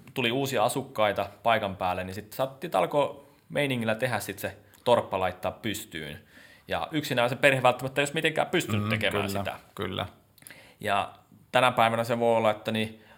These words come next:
Speaker 1: huomataankin, että niin naapuri, naapuri lähtee käymään, niin, niin on kuukauden Espanjassa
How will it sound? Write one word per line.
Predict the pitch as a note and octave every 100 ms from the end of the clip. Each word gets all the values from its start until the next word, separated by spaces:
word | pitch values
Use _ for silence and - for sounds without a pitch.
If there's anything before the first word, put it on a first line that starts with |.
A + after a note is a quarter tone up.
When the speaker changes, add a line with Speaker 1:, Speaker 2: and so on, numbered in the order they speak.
| - -
Speaker 1:
huomataankin, | A#2+ A2+ A2 G2+ G#2 G#2 G#2
että | G2 - G#2 F#2+ - _ _ _ _ _ _ _ - - A2
niin | G#2 G2+ G2+ F#2 - - - - _ _ - -
naapuri, | A#2 A#2 A2+ B2 C3
naapuri | C3 C3+ A#2
lähtee | A2+ A2+ A#2+ A2
käymään, | A#2 A2+ G#2+ G#2
niin, | G#2+ - - _ -
niin | G#2 G2+ - - - - -
on | A#2+ A#2
kuukauden | D#3+ - A2 G#2 G2+ - _ -
Espanjassa | B2 - G2 F2+ F2 G2